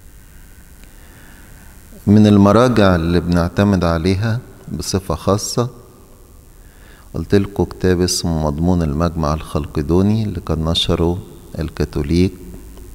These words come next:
آه، سنة ألف ستمية أربعة وتسعين، وكتاب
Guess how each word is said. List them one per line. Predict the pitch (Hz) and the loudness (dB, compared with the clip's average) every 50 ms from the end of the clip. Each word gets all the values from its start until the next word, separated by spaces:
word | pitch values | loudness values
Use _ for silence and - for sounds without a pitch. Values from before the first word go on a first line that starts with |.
| - - - - - - - - - - - - - - - - - - - - - - - - - | -20 -20 -20 -20 -20 -20 -20 -20 -20 -20 -20 -20 -20 -20 -20 -20 -20 -20 -20 -20 -20 -20 -18 -16 -10
آه، | - - 69 78 78 78 73 73 76 76 73 73 73 71 71 71 71 71 69 69 67 69 69 69 67 67 65 - - - - - - - - - - - - - - - - - - | -4 -2 2 4 4 4 4 4 2 2 2 0 0 0 0 0 0 0 0 -2 -2 -2 -2 -2 -2 -2 -2 -2 -4 -6 -6 -6 -8 -10 -10 -10 -10 -10 -10 -10 -12 -14 -14 -14 -10
سنة | - - - 92 87 80 - | -6 0 2 2 2 2 2
ألف | - 78 85 80 - - | 2 2 2 2 0 -4
ستمية | - - 82 - - - 82 80 82 80 78 | -4 -4 -4 -4 -2 -2 0 2 2 2 2
أربعة | 76 73 69 73 76 | 2 2 2 2 2
وتسعين، | 78 78 - 76 - - - 78 78 87 98 104 117 120 123 - - - - - - - - - - - - - - - - - - - - - - - - - - - - - - - - - - - - - | 2 0 -2 -2 -2 -2 0 0 2 2 2 2 0 -2 -6 -12 -16 -20 -20 -20 -20 -20 -20 -20 -20 -20 -20 -20 -20 -20 -20 -20 -20 -20 -20 -20 -20 -20 -20 -20 -20 -20 -20 -20 -20 -20 -20 -20 -20 -20 -12 -4
وكتاب | - 95 90 - - - 113 113 113 | -2 -2 -2 -2 0 2 2 2 2